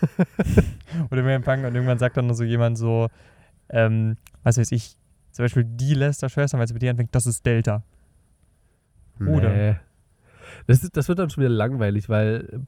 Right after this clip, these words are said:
Speaker 1: bei den Winkeln, wir gehen jetzt mal vom Dreieck aus, einem supergeilen geometrischen, einer geil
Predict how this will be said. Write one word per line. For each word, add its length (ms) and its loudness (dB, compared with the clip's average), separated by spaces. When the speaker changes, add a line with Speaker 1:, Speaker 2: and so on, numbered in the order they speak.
Speaker 1:
bei 80 0
den 240 0
Winkeln, 540 -2
wir 80 -4
gehen 120 0
jetzt 140 0
mal 100 4
vom 220 0
Dreieck 460 -2
aus, 340 0
einem 460 -2
supergeilen 800 0
geometrischen, 1000 0
einer 200 2
geil 340 0